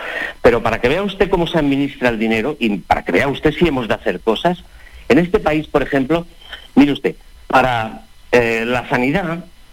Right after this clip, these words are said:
hay un presupuesto de seis mil seiscientos millones de euros y para educación hay un presupuesto de cinco mil millones de euros. Y es mucho dinero, mucho dinero, ¿eh? O sea, en total, once mil millones entre los dos, entre los dos,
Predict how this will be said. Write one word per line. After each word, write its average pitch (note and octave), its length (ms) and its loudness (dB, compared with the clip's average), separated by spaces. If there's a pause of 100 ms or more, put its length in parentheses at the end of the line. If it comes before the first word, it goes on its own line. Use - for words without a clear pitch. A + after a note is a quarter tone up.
(140)
hay D3+ 320 2
un C#3+ 120 0
presupuesto D3 480 0
de C#3+ 80 0
seis B2 360 -2
mil F3 280 -2
seiscientos A#2+ 680 0
millones F#2+ 440 -2
de F2 80 -2
euros G#2 340 -2
y D#3+ 80 4
para C#3 220 -2
educación C3 520 -2
hay F3 80 0
un D#3 100 -2
presupuesto C3+ 440 -2
de C3+ 160 0
cinco A#2 360 0
mil B2+ 240 0
millones F2+ 500 -8
de D#2+ 80 -12
euros. D2+ 140 -16 (1400)
Y G2+ 60 6
es - 120 0
mucho F#3 300 0
dinero, E2+ 340 -8 (540)
mucho A3 320 2
dinero, F#2+ 400 -4
¿eh? F#3+ 120 -4 (220)
O - 60 -4
sea, A2+ 100 2
en G2+ 80 2
total, F#3+ 400 -2 (540)
once C#3 400 2
mil F3 180 0
millones F3 440 -2
entre A#2 260 0
los G#2 180 -2
dos, B2+ 440 -4
entre A2 240 2
los G2 200 -2
dos, C3+ 400 -4